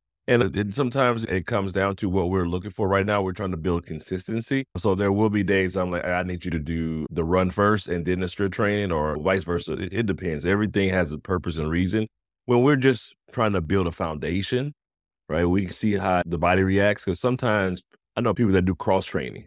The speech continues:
right? It depends on, like, load bearing workouts. When do you do 'em and how will it affect the rest of the day or the next workout? It, it do-, doesn't matter what type of athlete you are. But if sometimes say,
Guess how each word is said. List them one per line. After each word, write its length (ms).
right? 240
It 120
depends 380
on, 140
like, 160
load 300
bearing 260
workouts. 400
When 140
do 80
you 120
do 300
'em 140
and 100
how 220
will 240
it 80
affect 260
the 60
rest 240
of 40
the 60
day 220
or 260
the 120
next 320
workout? 440
It, 160
it 140
do-, 140
doesn't 260
matter 140
what 100
type 160
of 80
athlete 400
you 140
are. 320
But 160
if 140
sometimes 600
say, 320